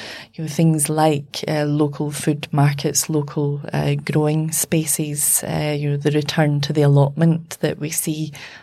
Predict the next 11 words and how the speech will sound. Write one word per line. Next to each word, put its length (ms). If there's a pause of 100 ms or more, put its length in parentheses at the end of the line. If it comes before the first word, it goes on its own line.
(240)
popping 300
up 260
in 200
cities, 500
in, 140
in 180
many 220
cities 440
around 340
the 80
world. 420